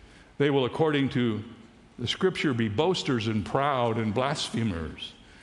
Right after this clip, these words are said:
These people love to talk about themselves and to build themselves up. Such people want everyone else to love them as much as they love themselves. They write their own press reports.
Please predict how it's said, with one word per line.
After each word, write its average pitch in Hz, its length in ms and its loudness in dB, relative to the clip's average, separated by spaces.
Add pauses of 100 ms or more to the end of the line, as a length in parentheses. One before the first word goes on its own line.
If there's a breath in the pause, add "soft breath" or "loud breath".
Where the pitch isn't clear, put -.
These 214 180 0
people 160 340 2
love 143 220 0
to 127 80 -2
talk - 300 -2
about 123 260 0
themselves 110 600 -2
and 117 180 0
to 127 60 0
build 120 340 0
themselves 113 600 0
up. - 400 -4 (480 loud breath)
Such - 380 0
people 143 300 0
want 127 200 2
everyone 127 360 2
else 214 240 0
to 151 100 0
love 107 280 2
them 107 140 2
as 107 140 0
much 120 240 0
as 110 160 -2
they 117 160 2
love 110 240 0
themselves. 113 640 0
They 117 160 2
write 120 340 0
their 117 160 2
own 113 180 2
press 202 340 -2
reports. 101 720 -4